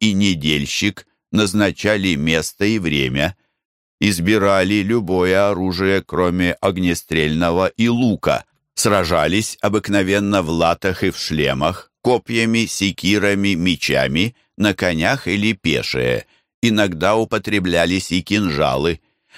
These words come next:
Пишут, что в Москве был славный, искусный и сильный борец – с которым уже никто не смел схватиться,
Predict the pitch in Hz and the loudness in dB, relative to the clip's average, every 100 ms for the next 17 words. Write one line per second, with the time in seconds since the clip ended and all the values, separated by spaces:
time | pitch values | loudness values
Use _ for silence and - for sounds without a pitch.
0 | - - 180 175 151 - - 131 117 113 | -20 -2 0 2 -2 -4 -2 0 0 0
1 | 113 - - 127 131 92 117 110 85 - | -2 -4 -4 0 0 0 0 0 -2 -4
2 | 90 117 117 107 95 80 85 - 113 123 | 0 0 0 0 0 0 -2 -4 -2 -2
3 | - 87 82 90 - - 107 90 80 76 | 0 0 2 2 0 0 2 2 2 0
4 | 64 69 73 85 104 - - _ _ _ | 0 0 2 2 0 -4 -16 _ _ _
5 | - - 98 92 98 104 110 110 110 107 | -10 -2 -2 2 2 2 2 0 0 0
6 | 113 110 - 104 107 110 - 87 80 78 | 0 -2 -2 -2 0 -2 -2 0 0 -2
7 | - 76 69 - 69 - 117 139 | -6 -2 -2 -2 -4 -2 -2 -2